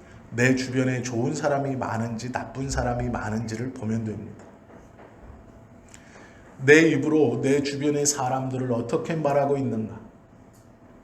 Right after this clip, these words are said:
내 주변에 좋은 사람이 많다면 나는 좋은 사람입니다. 내 주변에 나쁜 사람이 많다면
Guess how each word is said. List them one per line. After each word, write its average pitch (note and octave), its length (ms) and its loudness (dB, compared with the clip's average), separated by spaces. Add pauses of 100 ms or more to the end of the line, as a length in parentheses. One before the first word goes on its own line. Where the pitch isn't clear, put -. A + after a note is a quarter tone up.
(1400)
내 B2 140 0
주변에 A#2+ 340 0
좋은 B2 320 2
사람이 C3+ 420 0
많다면 B2 760 -4 (400)
나는 A2 300 -2
좋은 A#2+ 280 0
사람입니다. B2 540 -6 (1120)
내 B2 160 4
주변에 B2 360 0
나쁜 C3 420 -2
사람이 C3 400 0
많다면 C3 680 -4